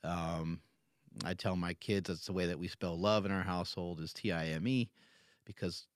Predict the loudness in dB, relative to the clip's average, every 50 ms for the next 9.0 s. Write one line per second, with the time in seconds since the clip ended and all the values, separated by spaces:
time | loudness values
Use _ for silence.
0 | _ _ _ _ _ _ _ _ _ _ -10 -8 -8 -6 -6 -6 -8 -8 -12 -20
1 | -16 -10 -8 -6 -2 0 2 4 4 4 4 2 0 0 2 2 2 2 0 -4
2 | -2 -2 -2 0 0 0 -2 -4 -4 -4 -6 -6 -6 -6 -8 -8 -8 -8 -4 0
3 | 2 2 2 4 4 4 4 4 4 6 6 6 6 6 4 4 4 2 0 -2
4 | 0 2 4 4 6 6 4 4 2 0 -2 0 2 4 4 4 4 4 2 0
5 | -2 -4 -10 _ -20 -20 -20 -20 -20 -20 _ _ -6 -4 -2 -2 -2 -2 -2 -4
6 | -4 -4 -6 -8 -10 _ _ _ _ _ _ _ _ _ -2 -2 0 0 2 2
7 | 4 4 4 2 2 4 4 4 4 2 0 0 0 0 2 2 2 2 2 2
8 | 2 2 2 2 0 0 2 4 4 4 4 2 0 0 0 0 0 0 -2 -6